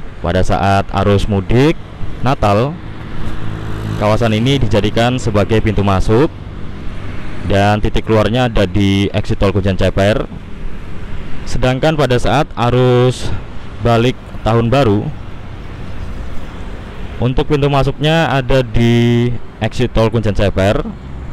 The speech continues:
kemudian titik keluarnya ada di kawasan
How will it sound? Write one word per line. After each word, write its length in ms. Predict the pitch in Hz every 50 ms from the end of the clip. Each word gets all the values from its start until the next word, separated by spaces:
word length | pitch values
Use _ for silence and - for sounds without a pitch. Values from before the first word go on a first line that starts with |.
| - - - - - - - - - -
kemudian 480 | 120 120 123 110 113 123 131 135 143 -
titik 240 | 131 - - -
keluarnya 600 | - 131 123 123 120 113 110 117 127 135 135 127 -
ada 320 | 117 117 107 101 110 107 104
di 320 | 98 95 101 101 101 101 -
kawasan 680 | 110 98 95 98 98 - - 101 98 98 101 101 98